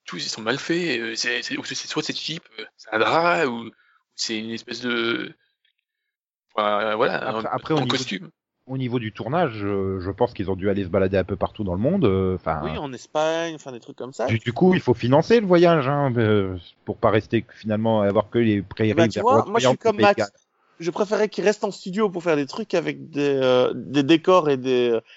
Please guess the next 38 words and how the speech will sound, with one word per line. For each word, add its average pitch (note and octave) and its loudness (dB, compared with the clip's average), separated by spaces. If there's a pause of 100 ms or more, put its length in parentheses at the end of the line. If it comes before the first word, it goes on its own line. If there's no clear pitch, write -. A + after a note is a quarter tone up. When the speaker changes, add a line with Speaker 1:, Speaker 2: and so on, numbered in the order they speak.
(120)
Speaker 3:
et C3 -4
des C3+ 2
costumes D#3+ 0
de C#3+ 2
merde, G#3+ 2
mais E3 -2
qui D3 -10
nous C#3 -6
racontent C#3+ -6
quelque C#3+ -10
chose D#3+ -6
de C#3+ -8
plus - -14
intéressant. E3 -6 (240)
Speaker 2:
Mais B2+ 2
Speaker 3:
Un G#2 6
Speaker 2:
après, - 2
Speaker 3:
truc - 0
Speaker 2:
t'es C#3 2
dans B2+ 6
le, B2+ 6
Speaker 3:
différent, C4 -2
tu - -16
vois. F#3 -16 (100)
Speaker 2:
t'es C#3+ 2
dans C3 6
le C3 2
même C3+ 4
problème C3 0
que, A2 0
que, G#2+ -4
que, G2 0
bah, F2+ 2
de G2 0
le, F#2+ 2
le F#2 2
Arrowverse, C3 2
quoi. A2 2